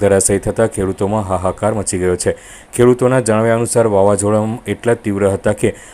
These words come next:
ઘણા વિસ્તારોમાં સંપૂર્ણ ખેતરોમાં ઊભા કેળા સહિતના પાકોના છોડ જમીન પર પડી ગયા છે. વઢવાણ, વબાપુર, કાકલપુર, સરસાડ, ઉમદરા અને ભાલોદ જેવા ગામોમાં પણ ખેડૂતોએ મોટું નુકસાન વેઠ્યું છે.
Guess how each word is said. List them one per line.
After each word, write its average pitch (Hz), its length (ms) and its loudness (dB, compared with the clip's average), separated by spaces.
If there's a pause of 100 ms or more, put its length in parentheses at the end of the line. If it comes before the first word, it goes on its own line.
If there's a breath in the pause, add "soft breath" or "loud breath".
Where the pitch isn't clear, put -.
(120 loud breath)
ઘણા 117 240 4
વિસ્તારોમાં 123 480 2
સંપૂર્ણ 110 480 -2
ખેતરોમાં 110 580 -2 (180)
ઊભા 113 240 4
કેળા 117 280 0
સહિતના 113 420 0
પાકોના 104 480 -2
છોડ 104 320 -4 (120)
જમીન 110 260 -2
પર 120 140 2
પડી 98 240 -2
ગયા 90 180 0
છે. 87 200 -4 (360 loud breath)
વઢવાણ, 113 420 4 (100)
વબાપુર, 107 600 2 (100)
કાકલપુર, 104 600 0 (400 loud breath)
સરસાડ, 117 520 2 (120)
ઉમદરા 107 420 0 (120)
અને 113 140 0 (380 loud breath)
ભાલોદ 110 340 2
જેવા 120 180 6
ગામોમાં 104 480 0
પણ 104 180 2 (100)
ખેડૂતોએ 120 380 0
મોટું 107 300 -4
નુકસાન 113 320 -2
વેઠ્યું 98 280 -2
છે. - 140 -2